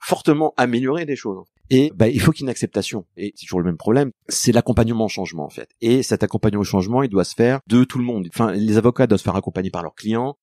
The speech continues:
par leurs partenaires, par leurs instances, euh, par des fournisseurs, par d'autres professions réglementées, et cetera. Parce qu'il faut qu'ils saisissent les enjeux, et puis il faut aussi à un moment donné que, pour qu'ils acceptent, ils comprennent.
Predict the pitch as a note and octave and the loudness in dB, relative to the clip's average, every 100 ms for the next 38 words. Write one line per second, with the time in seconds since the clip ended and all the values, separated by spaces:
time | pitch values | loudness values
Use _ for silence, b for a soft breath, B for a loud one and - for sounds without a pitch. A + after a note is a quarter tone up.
0 | F2 F2 F2 - G#2+ A2+ B2+ - F#2+ F2 | -6 -6 -6 -4 -4 -2 -4 -4 -8 -6
1 | E2 F2 G2+ - B2 C3 - _ - F#2 | -8 -6 -8 -2 -2 -2 -6 _ -4 0
2 | F2+ E2+ F2+ F#2 G2+ G#2+ C#3+ C3 C3+ B2 | 0 -4 -8 -4 -4 -2 4 4 4 0
3 | - G#2 - G#2+ - G2+ G2+ - G2 F#2+ | -2 -2 2 0 0 -4 -4 -6 -6 -4
4 | G2+ G#2 C3+ - G#2+ E2+ - - - - | -4 -4 -6 -6 -10 -10 -4 0 0 -2
5 | D3 D3 - - A#2 C#3 - G2 F#2 G#2 | 0 0 0 0 0 0 -2 -2 -2 2
6 | C#3 A2+ - A#2 - B2+ C#3 A#2 - G#2+ | 2 0 -6 -8 -2 0 0 -2 -4 -4
7 | G#2 G2+ F#2+ G2+ A#2+ C#3+ D3 _ B2+ B2 | -2 -2 0 0 0 -2 -6 _ 2 4
8 | C3 - - - G2+ G2 - D3 G#2+ - | 2 -2 -8 -8 -2 0 2 0 0 0
9 | - D2 | 0 0